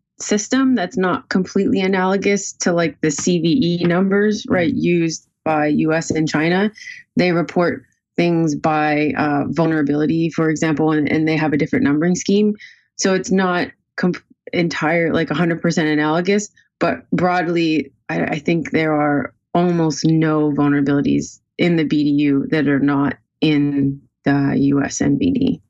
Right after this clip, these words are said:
Speaker 2: So what are the overall take-homes here for you? Wh-, what, uh, what do you walk away with in terms of, uh,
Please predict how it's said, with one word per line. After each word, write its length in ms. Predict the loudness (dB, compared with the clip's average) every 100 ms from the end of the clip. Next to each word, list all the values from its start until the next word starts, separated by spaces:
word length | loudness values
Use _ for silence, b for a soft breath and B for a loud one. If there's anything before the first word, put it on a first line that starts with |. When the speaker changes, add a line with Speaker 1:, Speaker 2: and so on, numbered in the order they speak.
| _ -8
Speaker 2:
So 380 | -2 -2 -2
what 180 | -2 0
are 100 | 0
the 160 | 0 2
overall 500 | 2 2 2 0 0
take-homes 640 | -2 -4 -2 -2 -2 -4
here 240 | -2 -2 -2
for 300 | -4 -4 -2
you? 200 | 0 0
Wh-, 320 | 0 -2 -2
what, 300 | -2 -4 -2
uh, 240 | 0 0
what 200 | 0 -2
do 40 | 0
you 80 | 0
walk 240 | 0 -2
away 300 | 0 0 0
with 320 | 0 0 -2
in 180 | -4 -4
terms 380 | -2 -2 -2 -2
of, 240 | -4 -2
uh, 160 | -2